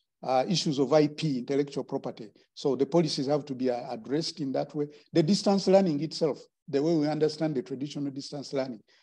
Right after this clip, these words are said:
the policies must also be adjusted, uh, in such a way that you incorporate these opportunities for, um, these systems that can allow, uh, people from diversity to access knowledge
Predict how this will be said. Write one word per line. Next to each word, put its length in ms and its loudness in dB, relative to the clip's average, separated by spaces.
the 100 -6
policies 500 0
must 280 -6
also 300 -2
be 180 -6
adjusted, 640 -4
uh, 520 0
in 160 -4
such 280 4
a 80 4
way 300 4
that 200 2
you 80 0
incorporate 540 0
these 240 -2
opportunities 760 -2
for, 380 -6
um, 300 -8
these 300 -2
systems 440 -2
that 200 -2
can 200 -6
allow, 500 4
uh, 100 -4
people 320 -2
from 320 -6
diversity 800 0
to 240 -8
access 420 -6
knowledge 400 -8